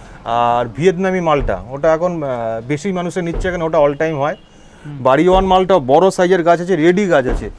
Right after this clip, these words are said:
Speaker 1: এই ধরনের গাছ এবছর লাগালে সামনের বছর ফল হবে, রুটস্টকটা অনেকটা মোটা।
Speaker 2: হুম।
Speaker 1: <clears throat> ছোট গাছ নিলে, একটা ছোট গাছকে তৈরি করতে গেলে তিন বছর সময় লেগে যায়, কিন্তু এই গাছটা এবছর লাগালে সামনের বছর ফল পাবে। এর থেকেও বড় বড় সাইজের গাছ আছে এখানে।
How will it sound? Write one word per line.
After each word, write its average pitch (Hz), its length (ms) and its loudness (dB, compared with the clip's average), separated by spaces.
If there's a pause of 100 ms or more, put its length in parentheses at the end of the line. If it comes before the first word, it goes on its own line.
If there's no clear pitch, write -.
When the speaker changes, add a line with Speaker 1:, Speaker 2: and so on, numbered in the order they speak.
(340)
Speaker 1:
এই 151 140 -4
ধরনের 175 300 -2
গাছ 160 220 0
এবছর 175 340 -2
লাগালে 175 300 4
সামনের 165 300 0
বছর 170 200 2
ফল 143 220 2
হবে, 143 120 4
রুটস্টকটা 165 480 -2
অনেকটা 170 300 0
মোটা। 135 260 -2
Speaker 2:
হুম। - 460 -10 (480)
Speaker 1:
<clears throat> 185 180 -6 (260)
ছোট 151 220 -6
গাছ 180 240 2
নিলে, 196 220 0
একটা 180 220 0
ছোট - 180 0
গাছকে 180 300 -2
তৈরি 175 200 -4
করতে 180 300 -4
গেলে 180 260 4 (320)
তিন 175 160 -6
বছর 170 180 2
সময় 147 280 0
লেগে 127 200 2
যায়, 127 100 0
কিন্তু 170 240 -4
এই 165 160 2
গাছটা 175 320 2
এবছর 170 280 0
লাগালে 170 280 0
সামনের 156 260 -6
বছর 147 260 -4
ফল 131 160 -2
পাবে। 131 140 0
এর 160 140 -4
থেকেও 202 200 2
বড় 170 140 4
বড় 160 140 0
সাইজের 151 300 -4
গাছ 120 160 0
আছে 104 160 -8
এখানে। 95 220 -14